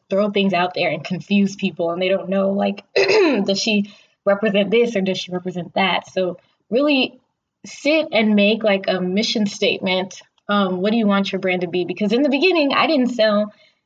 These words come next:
any of the things I sell now. I made headbands, like, I made handmade headwear because that's all the materials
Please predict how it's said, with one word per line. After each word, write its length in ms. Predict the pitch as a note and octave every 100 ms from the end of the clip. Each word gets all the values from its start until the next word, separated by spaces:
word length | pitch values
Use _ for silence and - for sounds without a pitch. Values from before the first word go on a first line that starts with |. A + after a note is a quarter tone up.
| _
any 260 | G#3+ F4+ D4
of 80 | F3
the 60 |
things 220 | - G#3+
I 100 | G3
sell 200 | E3+ F#3+
now. 380 | F3+ F#3 A#3+ F3
I 140 | - G3
made 420 | C4 C#4 G#3 - _ _ _ _
headbands, 640 | - G#3 G#3+ - - F#3+
like, 140 | F3 F3+
I 80 |
made 340 | F3+ G3 F#3+ F#3+ -
handmade 720 | F#3+ G3 G#3 G3+ F#3+ F#3 F#3 -
headwear 680 | - G#3 G3 G3+ F#3+ F#3+ G#3+ - _ _ _
because 760 | - G3 G3 F3+ F3 F3+ F3+ - _ -
that's 180 | F#3 G#3
all 100 | G3+
the 60 |
materials 420 | G3+ G3 G3+ F#3+